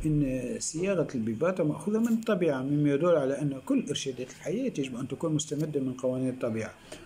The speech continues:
وأن الناس ملزمون بالخضوع لقوانين الطبيعة وفقًا لأصول الخلق، قد خلق البشر من عناصر الطبيعة، لذلك كان عليهم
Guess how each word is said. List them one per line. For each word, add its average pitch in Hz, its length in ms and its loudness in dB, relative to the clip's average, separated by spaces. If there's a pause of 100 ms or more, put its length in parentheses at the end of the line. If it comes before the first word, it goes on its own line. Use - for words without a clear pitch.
(200)
وأن 147 220 2
الناس 185 300 0
ملزمون 156 500 0
بالخضوع 190 520 0
لقوانين 143 420 0
الطبيعة 156 460 0
وفقًا 147 260 -4
لأصول 135 400 -6
الخلق، - 420 -6 (120)
قد 120 120 -8
خلق 185 320 -2
البشر 135 440 -2
من 151 180 -4
عناصر 139 400 0
الطبيعة، 107 420 -6 (140)
لذلك 175 260 0
كان 170 360 -2
عليهم 147 320 -2